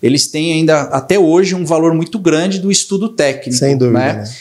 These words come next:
Speaker 1: Isso ajudou na carreira de muitas formas, e a gente tem esse exemplo aqui pra poder
Speaker 2: Tem,
Speaker 1: compartilhar.
Speaker 2: tem mesmo, tem mesmo, né? Muito le-, o que prova que os técnicos podem, sim,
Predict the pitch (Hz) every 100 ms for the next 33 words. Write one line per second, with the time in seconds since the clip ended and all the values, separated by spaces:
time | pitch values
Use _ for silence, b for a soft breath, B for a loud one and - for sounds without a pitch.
0 | B 127 143 - 180 156 147 147 143 143
1 | 170 165 151 123 139 165 143 135 139 165
2 | - - 131 131 156 147 131 127 113 120
3 | 120 135 143 143 - 147 151 135 147 160
4 | 160 151 147 139 104 151 135 151 143 117
5 | 101 107 127 135 123 110 104 107 135 131
6 | 151 151 170 180 180 170 185 190 175 202
7 | 202 185 - 139 - 170 202 - 123 131
8 | 180 180 113 - - 139 175